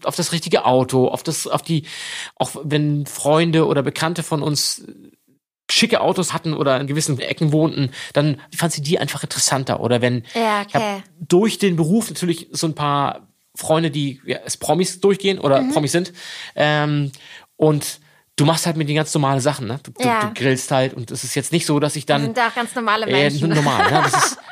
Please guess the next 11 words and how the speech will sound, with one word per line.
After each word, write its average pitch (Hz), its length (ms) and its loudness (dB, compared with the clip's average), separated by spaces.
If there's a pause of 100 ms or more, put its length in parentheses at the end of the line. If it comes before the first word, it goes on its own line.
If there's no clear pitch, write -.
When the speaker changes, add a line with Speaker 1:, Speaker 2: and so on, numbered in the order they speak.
(440)
Speaker 1:
und 139 160 -6 (160)
dann 127 180 -4
muss 147 300 0
halt 151 240 2
der 156 180 4
auch - 140 -4
Zwiebeln 160 360 2
schneiden, 104 460 -2
ja? 160 180 0 (280)
Oder, 120 360 2
ähm, 117 380 0